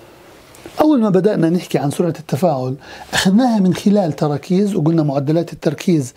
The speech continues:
الاستهلاك والإنتاج في المواد المتفاعلة، في المواد المستهلكة والناتجة ما إلى ذلك. كانت دلالة قوية جدا على سرعة التفاعل. هون عندي النظرية، نظرية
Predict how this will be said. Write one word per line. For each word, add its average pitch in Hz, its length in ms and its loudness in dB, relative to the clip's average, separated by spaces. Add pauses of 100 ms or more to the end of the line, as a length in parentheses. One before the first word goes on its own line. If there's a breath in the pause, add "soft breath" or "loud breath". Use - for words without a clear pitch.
(280 loud breath)
الاستهلاك 170 800 0
والإنتاج 190 580 0
في - 140 -10
المواد 143 500 0
المتفاعلة، 214 640 0
في - 100 -4
المواد 147 340 0
المستهلكة 220 680 0
والناتجة 196 580 0
ما 165 120 2
إلى 139 180 -4
ذلك. 135 420 -10 (520 loud breath)
كانت 302 300 2
دلالة 214 420 2
قوية 208 280 2
جدا 185 340 0
على 175 140 0
سرعة 160 300 -4
التفاعل. 139 500 -6 (540 loud breath)
هون 320 260 2
عندي 233 280 2
النظرية، 160 500 0
نظرية 156 320 0